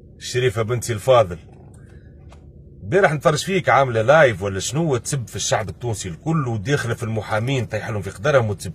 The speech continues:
فيهم الكل، كوم كوا خاطر خالفوك في، في ع-، ما عجبتهمش لقطة متاع جودير عملتها انتي. و-، وواحد عامل لك فيديو لايف تسب فيه وما ندم بيتك في قلبه وتحكي هكا بصبعك، ولما تجي تبوس لي ساقية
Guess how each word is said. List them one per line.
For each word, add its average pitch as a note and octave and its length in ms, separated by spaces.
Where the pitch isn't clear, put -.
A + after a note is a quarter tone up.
فيهم A#2 280
الكل، C3 340
كوم G2+ 200
كوا A2+ 240
خاطر F#2+ 260
خالفوك A2 640
في، G2 300
في G2+ 160
ع-، F#2+ 120
ما G#2 120
عجبتهمش B2 600
لقطة A2 400
متاع F#2+ 300
جودير G#2+ 500
عملتها G#2 440
انتي. A2 420
و-، A2+ 880
وواحد B2+ 480
عامل C3+ 300
لك G#2+ 80
فيديو A#2 360
لايف C#3+ 340
تسب G#2 300
فيه D#3 200
وما A#2+ 460
ندم A#2 440
بيتك C#3+ 360
في G#2+ 180
قلبه B2 320
وتحكي B2 440
هكا - 160
بصبعك، A#2+ 500
ولما A#2 200
تجي A2 160
تبوس A#2+ 340
لي A2 60
ساقية A#2 760